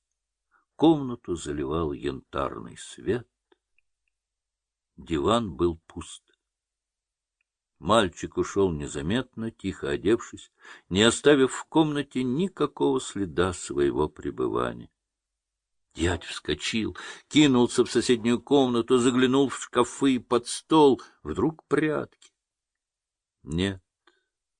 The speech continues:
Странный ночной гость исчез, не желая будить хозяина. Верно, сам отправился на поиски дома.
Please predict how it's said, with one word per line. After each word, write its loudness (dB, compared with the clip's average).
Странный -6
ночной -10
гость -4
исчез, -8
не -10
желая -6
будить -10
хозяина. -8
Верно, 4
сам -2
отправился -2
на -8
поиски -6
дома. -4